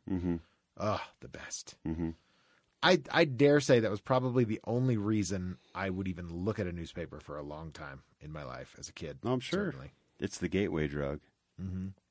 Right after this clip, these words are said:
Speaker 2: And then I got
Speaker 1: Mm-hmm.
Speaker 2: into comics and superheroes, and I guess I was always in star-, into s-, other movies and things like that, sci-fi and nerdy things.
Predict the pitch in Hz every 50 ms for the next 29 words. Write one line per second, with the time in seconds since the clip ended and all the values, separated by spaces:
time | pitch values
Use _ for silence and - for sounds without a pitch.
0 | _ _ _ _ _ _ _ _ _ _ _ _ _ _ _ _ _ _ _ _
1 | _ _ _ _ _ _ _ - - _ _ _ _ _ _ _ _ _ _ _
2 | - 92 95 101 101 104 101 101 90 80 - - 104 95 92 - - - 107 110
3 | 117 135 151 147 - - - 92 87 87 82 78 - - 113 110 - 113 104 110
4 | 107 110 117 127 139 147 135 107 87 80 80 78 78 76 - _ _ _ _ _
5 | _ _ _ _ _ _ _ _ _ _ _ _ _ _ _ - 139 139 - 226
6 | - 247 185 117 98 92 92 95 95 90 82 76 - - - 82 73 - - 80
7 | 87 80 76 - - - _ _ _ _ _ _ _ _ - 95 92 - - 92
8 | 101 107 104 85 87 80 76 71 78 78 76 73 - _ _ _ _ _ - 87
9 | 80 78 71 67 71 73 - 82 78 78 80 - _ _ _ - - _ - -
10 | - - 85 82 82 - 80 76 76 76 76 76 76 76 - _ _ _ _ _
11 | _ _ - 80 82 85 85 82 82 82 - - 82 82 82 85 - - -